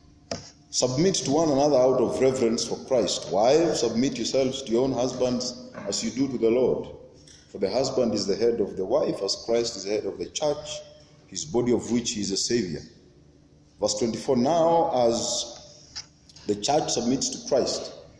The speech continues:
so also wives should submit to their husbands in everything.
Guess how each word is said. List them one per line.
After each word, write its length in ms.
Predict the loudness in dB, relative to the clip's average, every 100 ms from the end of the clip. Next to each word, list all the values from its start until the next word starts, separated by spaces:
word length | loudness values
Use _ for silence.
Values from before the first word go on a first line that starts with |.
| -18
so 300 | -8 -2 0
also 400 | 2 2 2 2
wives 440 | 4 4 4 2
should 140 | -2 -2
submit 420 | -2 0 0 0
to 160 | -4
their 200 | 0 0
husbands 500 | 2 -2 0 0 0
in 120 | -2 -2
everything. 480 | -2 -4 -6 -10